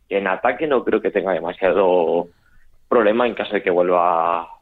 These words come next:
bien, mal, como vuelva, porque ya hemos visto, en plan, de, el, la noche está que metió treinta y cinco puntos, no sé si tuvo el balón en las manos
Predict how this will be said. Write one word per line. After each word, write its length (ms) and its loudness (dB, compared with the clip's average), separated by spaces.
bien, 400 0
mal, 240 0
como 180 -2
vuelva, 300 2
porque 300 -6
ya 120 0
hemos 140 -2
visto, 240 -2
en 80 0
plan, 120 0
de, 340 -2
el, 300 -2
la 100 -2
noche 220 -2
está 160 -2
que 60 -8
metió 260 0
treinta 220 2
y 40 2
cinco 240 0
puntos, 260 -2
no 60 -2
sé 60 -2
si 80 -14
tuvo 140 4
el 40 2
balón 220 2
en 160 -8
las 140 -4
manos 360 -2